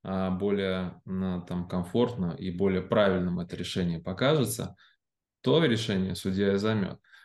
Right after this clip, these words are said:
Очень многие думают о том, что нужно в большей степени, м, уделять внимание закону,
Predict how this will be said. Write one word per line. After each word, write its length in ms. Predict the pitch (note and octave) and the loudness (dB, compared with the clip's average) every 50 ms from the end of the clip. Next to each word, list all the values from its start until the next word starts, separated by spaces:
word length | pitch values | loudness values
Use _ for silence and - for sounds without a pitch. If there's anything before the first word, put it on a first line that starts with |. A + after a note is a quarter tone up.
| _ - | _ 0
Очень 300 | - D#3+ D#3 - D#3 D3+ | 0 0 2 2 2 4
многие 260 | E3 F3 D3 B2 A#2 | 4 4 2 2 0
думают 420 | A#2 D3 A3+ C#4 C#4 G3 C#3 - A2 | -2 -2 -4 -2 -2 -4 -4 -4 -4
о 60 | G#2+ | -6
том, 240 | - C#3+ D3+ D3 C#3 | -4 -4 -2 -2 -2
что 560 | - - - - B2 A#2+ A#2+ A#2 A2+ A#2 - - - _ _ - | -4 -8 -10 -6 -4 -2 -2 -2 -4 -6 -10 -16 -20 _ _ -4
нужно 320 | A#2+ C3 C#3+ C#3 C3 B2 | -2 0 2 2 2 0
в 60 | A2+ A2 | 0 0
большей 300 | C3 C#3 C#3 C#3 A#2+ A2 | 0 0 0 0 -4 -6
степени, 560 | - - B2 A#2 - G#2+ G2+ G2+ G2+ G2+ G2 | -2 -2 -2 -2 0 -2 -2 -2 -2 -2 -2
м, 640 | - - F#2+ G2+ G2+ G2+ G2 G2 G2 G2 F#2 - G#2 | -4 -6 -6 -6 -2 -2 0 0 0 -2 -2 -4 -6
уделять 440 | F#2+ G2 A2 G#2+ B2 A#2+ A2 A2+ | -6 -4 0 2 2 2 2 2
внимание 500 | G#2+ G2+ G#2 G#2 G#2 G2+ G2 G2 F#2+ F#2 | 0 0 0 0 0 0 0 0 0 0
закону, 960 | F#2 A2+ B2 B2+ - - - G2 G2 G2 F#2+ F#2+ F#2 F#2 F#2 F2+ F2 F2+ F2+ | 0 0 0 -2 -2 -6 -6 -4 -2 -2 0 0 0 0 -2 -2 -4 -6 -8